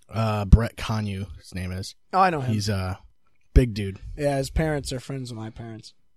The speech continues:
Speaker 1: Yeah, he's a good guy. Um, he, uh, he used to have the three sixty and he brought it over to my house and I was like, <clears throat> "This is awesome. Halo
Speaker 2: Yeah.
Speaker 1: three is amazing. I have to get it." 'Cause I used to play one and two and I played him on the computer,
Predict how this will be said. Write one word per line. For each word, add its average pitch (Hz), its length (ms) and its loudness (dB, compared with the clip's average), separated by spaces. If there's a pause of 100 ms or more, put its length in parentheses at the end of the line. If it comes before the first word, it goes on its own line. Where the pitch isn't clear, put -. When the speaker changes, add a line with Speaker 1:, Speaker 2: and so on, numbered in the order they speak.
(480)
Speaker 1:
Yeah, 139 200 4
he's 156 180 2
a 156 40 -2
good 147 160 4
guy. 120 280 2 (760)
Um, 110 560 2 (1000)
he, 120 320 2
uh, 101 300 2 (540)
he 117 80 -2
used 123 160 0
to 120 80 2
have 113 100 2
the 104 80 -4
three 110 180 2
sixty 101 380 -2
and 98 80 -4
he 101 60 -2
brought 104 280 4
it 101 60 -2
over 101 140 0
to 98 40 -2
my 98 120 -2
house 95 220 -2
and 95 80 -4
I - 20 -2
was 92 120 -4
like, - 80 6
<clears throat> 73 140 2
"This - 220 2
is 104 80 0
awesome. 101 320 -2
Halo 104 280 -2
Speaker 2:
Yeah. 120 100 -4
Speaker 1:
three 98 100 0
is 95 80 -2
amazing. 98 520 -2
I 101 100 -2
have 95 120 0
to - 80 -8
get 98 160 -2
it." 92 100 -6
'Cause 101 220 -2
I 107 140 0
used 104 240 -4
to 98 40 -4
play 92 460 4 (140)
one 104 280 -2
and 95 200 -4
two 101 340 0
and 90 80 -6
I 92 80 -6
played 98 220 6
him 92 100 0
on 90 80 0
the 87 80 -4
computer, 80 480 -2